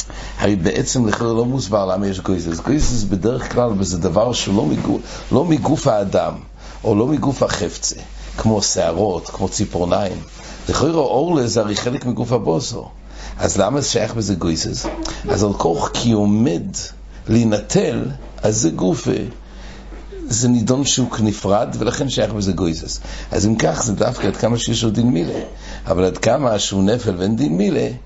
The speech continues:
אז לפי הצד הזה גם אין גויזז. ככה דבר אברום אל הצד ליישב. כן, יש פה עוד מחלוקת ראשונים גדולה. התסריט מביא שתי צדדים.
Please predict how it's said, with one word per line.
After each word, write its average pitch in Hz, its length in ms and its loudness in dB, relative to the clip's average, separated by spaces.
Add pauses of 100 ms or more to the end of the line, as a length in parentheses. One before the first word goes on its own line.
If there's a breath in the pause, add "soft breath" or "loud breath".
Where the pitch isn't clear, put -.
(380 loud breath)
אז 98 180 0
לפי 120 200 2
הצד 151 280 2
הזה 143 220 2
גם 120 180 2
אין 120 120 2
גויזז. - 560 -2 (160)
ככה 117 240 0
דבר 101 280 4
אברום 101 360 0
אל 90 120 0
הצד 92 440 0 (800 loud breath)
ליישב. 92 480 2 (640 loud breath)
כן, - 160 2
יש 113 160 0
פה - 80 2
עוד 147 120 4
מחלוקת 139 400 2
ראשונים 123 360 2
גדולה. 107 240 2
התסריט 104 460 -4
מביא 113 240 2
שתי 123 280 0
צדדים. 104 580 0